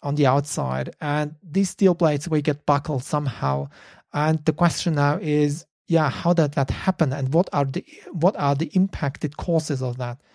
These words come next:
First of all, we have one cause that's obvious. It, the ship hits the iceberg.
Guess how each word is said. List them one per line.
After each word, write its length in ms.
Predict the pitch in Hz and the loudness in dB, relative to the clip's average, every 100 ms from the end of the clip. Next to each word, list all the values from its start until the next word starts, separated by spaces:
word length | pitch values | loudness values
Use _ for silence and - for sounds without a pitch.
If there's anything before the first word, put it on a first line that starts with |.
| - _ _ | -20 _ _
First 280 | 208 208 | 4 4
of 120 | 185 196 | 2 2
all, 160 | 170 | 2
we 120 | 165 | 4
have 120 | 151 151 | 2 2
one 200 | 156 156 | 0 0
cause 240 | 165 139 | 0 2
that's 200 | 156 147 143 | 0 -2 -4
obvious. 480 | 151 156 135 127 - | -2 0 -2 -2 -6
It, 200 | 147 - | -8 -2
the 100 | 165 | -2
ship 300 | 143 196 - | 0 0 0
hits 240 | - 160 | 0 -2
the 100 | - | -2
iceberg. 640 | 156 147 143 - 139 156 | -2 -2 -4 -6 -10 -10